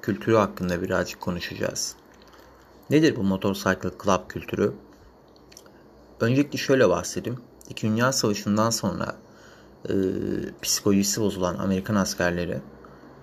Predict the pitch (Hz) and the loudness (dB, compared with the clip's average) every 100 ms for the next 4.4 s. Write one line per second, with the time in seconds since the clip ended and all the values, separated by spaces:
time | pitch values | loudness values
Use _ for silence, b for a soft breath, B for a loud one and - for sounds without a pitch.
0 | - - 92 90 90 90 - - - 123 | -4 2 4 4 2 0 -2 -6 -2 0
1 | 123 104 98 101 110 110 117 104 98 101 | 4 4 4 0 2 2 2 2 2 0
2 | - 120 123 95 87 90 - - - B | 2 2 2 -2 -2 -4 -6 -14 -20 B
3 | B B - - - 107 131 151 123 101 | B B -20 -6 2 4 4 2 4 4
4 | 98 98 104 | 4 2 0